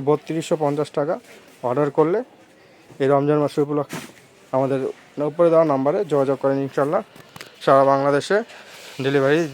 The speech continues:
দিতে পার-, নিতে পারবেন এবং সরাসরি এসেও নিতে পারবেন। ভিডিওটি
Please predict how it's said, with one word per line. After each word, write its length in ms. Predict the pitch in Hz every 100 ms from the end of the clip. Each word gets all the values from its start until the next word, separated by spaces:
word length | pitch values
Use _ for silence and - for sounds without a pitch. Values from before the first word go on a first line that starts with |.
| 139
দিতে 140 | 139 143
পার-, 120 | 135
নিতে 140 | 143 147
পারবেন 240 | 135 143 226 - - - - _ 135
এবং 120 | 170 185
সরাসরি 300 | 156 139 143 135
এসেও 180 | 143 139
নিতে 120 | 127 113
পারবেন। 220 | 101 143 - - - - - - -
ভিডিওটি 260 | 139 147